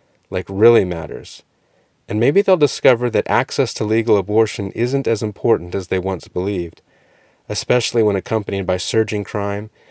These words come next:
an untenable cost of living, and schools that no longer function. How many people care enough about abortion to actually relocate to a different state? We're about to find out. As for Abort seventy-three,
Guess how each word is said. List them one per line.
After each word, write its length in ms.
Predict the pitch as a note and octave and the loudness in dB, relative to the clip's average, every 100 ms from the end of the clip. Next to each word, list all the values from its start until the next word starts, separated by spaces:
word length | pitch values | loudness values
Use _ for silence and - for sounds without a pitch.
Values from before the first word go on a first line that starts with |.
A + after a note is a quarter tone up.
| _ _ | _ _
an 100 | G2 | -4
untenable 580 | G2+ F#2+ - A#2+ A#2 A2 | -2 -2 -2 -2 0 0
cost 380 | - G#2+ G2 - | 0 0 0 -4
of 100 | F#2 | -2
living, 380 | A#2 A2+ A#2 G#2+ | 0 0 0 -2
and 100 | F2+ | -4
schools 440 | - A#2 G#2 G#2 | -6 -2 0 0
that 120 | - | -2
no 140 | D#2 F#2+ | -4 -2
longer 300 | F#2+ F#2 F2+ | -2 -4 -8
function. 600 | - G2 F#2+ - E2+ E2+ _ _ _ _ _ _ | -6 -6 -6 -10 -12 -16 _ _ _ _ _ _
How 180 | A#2+ | 0
many 180 | C3+ D#3 | 4 4
people 320 | D3 D#3 - | 4 -2 0
care 260 | A#2+ - B2+ | -2 2 2
enough 240 | A#2+ A#2+ | 2 0
about 220 | - G2+ G2 | 0 0 0
abortion 540 | G2 A#2 A#2 C#3+ C3 | 2 0 2 -2 -4
to 120 | A#2+ | -2
actually 380 | F#2 A2 - G2 | -2 -4 -4 -6
relocate 720 | F2 G#2 A2 G#2 A2 C3 B2 | -4 -2 2 0 0 -2 -4
to 120 | - | -4
a 40 | G#2 | -4
different 320 | G#2 - F#2 | -4 -4 -10
state? 340 | - G#2 B2 - _ _ _ _ _ _ _ _ _ | -2 0 0 -4 _ _ _ _ _ _ _ _ _
We're 80 | F#2 | -8
about 260 | F2+ F#2 - | -4 -4 -4
to 100 | G#2 | -10
find 280 | G2+ G2 | -8 -6
out. 240 | G#2 F#2 - _ _ _ _ _ _ _ _ _ _ _ - | -4 -6 -8 _ _ _ _ _ _ _ _ _ _ _ -2
As 200 | B2 - | -2 2
for 140 | D3+ | 2
Abort 260 | C3 C#3 B2+ | 6 6 4
seventy-three, 880 | C#3+ C3+ B2 - C#3 C3 A#2 A#2 | 2 2 0 0 2 4 2 -4